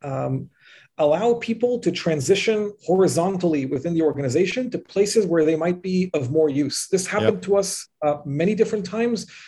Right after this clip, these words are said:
Speaker 1: I think, uh, it's actually very, in my opinion, very healthy to an organization as well to have cross-functional knowledge, people who basically did one thing and then work in another organization and do something else.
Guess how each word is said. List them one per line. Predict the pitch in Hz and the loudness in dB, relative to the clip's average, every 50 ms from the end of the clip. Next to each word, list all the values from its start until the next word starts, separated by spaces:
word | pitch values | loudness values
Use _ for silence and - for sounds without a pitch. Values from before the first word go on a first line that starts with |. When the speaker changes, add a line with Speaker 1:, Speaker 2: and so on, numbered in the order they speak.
| - - - | -20 -8 -4
Speaker 1:
I | 160 160 | -2 0
think, | 139 175 196 208 196 180 | 2 2 2 2 2 0
uh, | 214 196 180 170 160 151 143 - - - _ _ _ - | 2 4 4 4 4 2 0 -6 -16 -20 _ _ _ -6
it's | 180 180 | -4 -2
actually | 202 208 208 208 - 247 226 190 | -2 -2 -2 -2 -2 0 0 2
very, | 139 160 175 185 185 185 185 175 175 180 - - | 2 4 4 4 4 4 2 2 0 -2 -4 -6
in | 160 151 | -4 -2
my | 151 160 185 | 0 0 0
opinion, | 180 180 180 165 151 143 127 | 0 0 -2 -4 -4 -2 0
very | 143 165 180 180 165 | 0 2 2 2 0
healthy | 135 123 - 147 180 180 - 226 214 | 0 -2 -2 -2 -2 0 -2 -4 -4
to | - 190 | -2 0
an | 170 156 | 2 2
organization | 151 147 135 147 135 156 156 156 160 | 2 2 0 0 -2 -2 -2 -2 -4
as | 139 123 127 | -4 -2 -2
well | 139 151 170 185 | 0 0 0 0
to | 180 165 135 | -2 -4 -4
have | 127 175 180 175 - | -2 -2 -2 -4 -4
cross-functional | - - 190 185 185 - - - 170 175 - - 175 156 143 139 | -4 -2 0 0 0 -2 -2 -2 -2 -2 -2 0 0 0 0 0
knowledge, | 135 143 165 208 220 214 - - - - | 0 0 2 2 0 0 -4 -10 -12 -10
people | - 214 190 226 202 170 | -10 -4 0 2 4 4
who | 170 | 4
basically | 175 175 170 - 165 170 156 | 2 0 0 2 2 2 4
did | 165 156 143 | 2 2 2
one | 135 156 170 185 180 | 2 0 0 0 -2
thing | 180 214 208 185 | -4 -4 -6 -4
and | 160 156 | -4 -4
then | 156 147 | 0 2
work | 143 170 165 170 | 2 2 2 0
in | 175 156 | -2 -2
another | 143 151 165 170 170 | -2 0 0 2 2
organization | 170 156 143 147 143 127 156 139 160 | 2 2 2 0 -2 -2 -2 -2 -2
and | 147 135 | 0 0
do | 151 220 | 0 0
something | - - 143 131 - 135 131 | 0 -4 -6 -6 -6 -4 -2
else. | 143 196 226 220 - - | 0 0 -2 -2 -4 -10